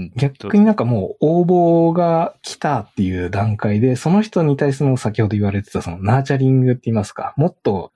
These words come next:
Speaker 2: ちゃんと知ってほしいっていうところを中心にやっていくのであれば、こう代表の方がずっと二人でトピックをどんどん話していくとかっていうのがいいのかなというふうに思いますけれども。
Speaker 1: うん。
Speaker 2: まあその辺のなんか目的感によっ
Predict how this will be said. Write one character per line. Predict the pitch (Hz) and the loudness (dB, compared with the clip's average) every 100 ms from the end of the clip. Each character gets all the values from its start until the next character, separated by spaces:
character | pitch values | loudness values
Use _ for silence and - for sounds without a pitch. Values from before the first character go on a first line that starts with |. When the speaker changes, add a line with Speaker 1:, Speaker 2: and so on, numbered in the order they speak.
| - | -8
Speaker 2:
ち | - | -2
ゃ | |
ん | 131 | 0
と | 120 | 0
知 | - | -4
っ | 127 | -4
て | 104 | -4
ほ | 113 | -2
し | - 107 | 0 -2
い | |
っ | |
て | - | -4
い | 90 | -6
う | |
と | 135 | -2
こ | 202 | 0
ろ | 190 | 2
を | 139 95 82 - _ _ | 0 -2 -8 -16 _ _
中 | - 123 | -4 -2
心 | 107 120 | 0 -2
に | 110 | 0
や | 107 | -2
っ | 107 | -4
て | 139 | -4
い | |
く | 135 175 | -2 0
の | 165 | 0
で | 175 | 0
あ | 185 | 0
れ | 185 | 0
ば、 | 190 185 175 | 0 0 -2
こ | - | -2
う | 107 | -2
代 | 113 | 0
表 | 110 110 | 0 0
の | 101 | 0
方 | 110 113 | -2 -4
が | 85 - | -6 -14
ず | 95 | -18
っ | |
と | - | -18
二 | - 95 | -12 -10
人 | |
で | 85 - | -10 -14
ト | - | -18
ピ | 90 | -20
ッ | - | -12
ク | - | -10
を | 85 | -8
ど | 87 | -10
ん | |
ど | 82 | -12
ん | |
話 | - - - | -16 -14 -16
し | - | -16
て | |
い | 107 | -10
く | 120 113 | -6 -4
と | |
か | 139 | -4
っ | 120 | -2
て | 156 | 0
い | |
う | 147 | 0
の | |
が | 110 - - | 0 -6 -12
い | 101 | -14
い | |
の | 82 _ _ | -14 _ _
か | - | -6
な | 104 110 | -4 -4
と | - | -6
い | |
う | 85 | -16
ふ | - | -16
う | |
に | 90 85 | -20 -20
思 | 82 | -20
い | 90 | -20
ま | - | -20
す | - | -20
け | - | -18
れ | 85 | -18
ど | 85 | -18
も。 | 95 85 _ - - - | -20 -20 _ -20 -18 -8
Speaker 1:
う | |
ん。 | 113 110 98 95 101 | -4 -4 -6 -6 -6
Speaker 2:
ま | 107 110 | -4 -2
あ | |
そ | - | 2
の | 143 | 2
辺 | 170 170 | 4 2
の | 165 | 0
な | 147 | -2
ん | |
か | 131 - - | -4 -10 -8
目 | 104 - - | -8 -8 -4
的 | 127 - | -4 -4
感 | - 123 101 | -4 -2 -4
に | |
よ | 80 | -10
っ | - | -14